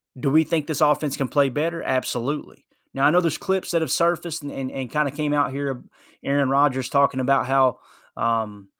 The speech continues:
uh, how Matt LaFleur's scheme is flawed. And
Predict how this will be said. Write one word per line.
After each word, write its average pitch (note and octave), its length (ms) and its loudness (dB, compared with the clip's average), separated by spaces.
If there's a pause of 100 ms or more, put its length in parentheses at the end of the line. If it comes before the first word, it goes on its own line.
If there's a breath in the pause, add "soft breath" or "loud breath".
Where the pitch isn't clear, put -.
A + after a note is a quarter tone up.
(460)
uh, - 240 -10 (240)
how C3 120 4
Matt C#3+ 200 4
LaFleur's C#3 500 0
scheme C#3 340 0
is A#2+ 140 -4
flawed. C#3+ 400 2 (1000)
And A#2 340 -10